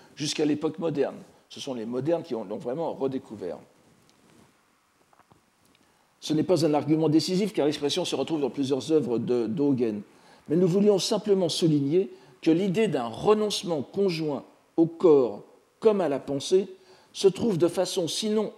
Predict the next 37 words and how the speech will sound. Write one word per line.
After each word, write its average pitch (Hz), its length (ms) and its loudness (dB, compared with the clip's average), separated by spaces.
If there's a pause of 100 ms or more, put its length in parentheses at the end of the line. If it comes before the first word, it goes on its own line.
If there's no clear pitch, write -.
explicite, 156 760 -2 (400)
du 147 180 -2
moins 220 300 -2
exprimée 190 440 0
de 143 100 2
façon 139 460 -4
suffisamment 143 640 -6
claire, 143 380 0 (500)
dans 165 180 4
un 160 100 0
texte 190 280 4
de 123 140 2
même 165 240 0
époque 165 440 0 (380)
et 156 80 2
dans 139 300 0
un 131 180 0
autre 202 260 6
contexte 156 560 -2
que 165 80 -2
le 135 160 4
zen, 117 380 -4 (240)
et 117 80 -6
même 156 240 -2
dans 117 160 -6
un 117 120 -6
autre 135 200 -6
contexte 120 500 -8 (220)
que 143 100 -6
le 123 120 -2
bouddhisme 131 420 -8
chinois, 120 460 -10 (200)
puisque - 220 -14
c'est - 220 -12
un 101 80 -8
contexte 156 500 -10 (480)
entièrement, 135 600 -6